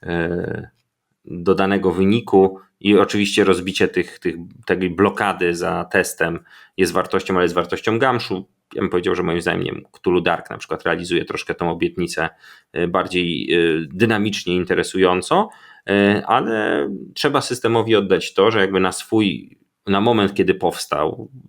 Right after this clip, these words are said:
to jest to dość, e, e, istotny postęp dla śledczych sesji w klimatach Cthulhu. Mnie po prostu śledztwa w Cthulhu nie aż tak bardzo interesują. Bardziej wolałbym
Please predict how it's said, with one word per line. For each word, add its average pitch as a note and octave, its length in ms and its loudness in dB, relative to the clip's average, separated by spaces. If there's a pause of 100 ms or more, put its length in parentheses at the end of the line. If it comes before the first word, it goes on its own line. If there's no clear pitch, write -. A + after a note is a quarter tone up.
to F#2+ 460 2
jest F#2 600 -6
to F2 220 -4
dość, F2+ 560 -6
e, F#2 240 0 (440)
e, F#2+ 60 -2 (500)
istotny - 420 -2
postęp - 640 -4
dla F2 480 0 (160)
śledczych - 600 0
sesji F2+ 480 -2
w F2 240 0 (540)
klimatach F#2+ 360 0
Cthulhu. D3 300 2
Mnie C#3 160 4
po C#3+ 80 0
prostu B2+ 220 0
śledztwa - 380 0
w - 60 -6
Cthulhu G2 260 2
nie F2+ 140 2
aż E2+ 100 -8
tak F2 140 -4
bardzo F2+ 220 -2
interesują. F2 480 0
Bardziej F2+ 240 0
wolałbym F2 440 0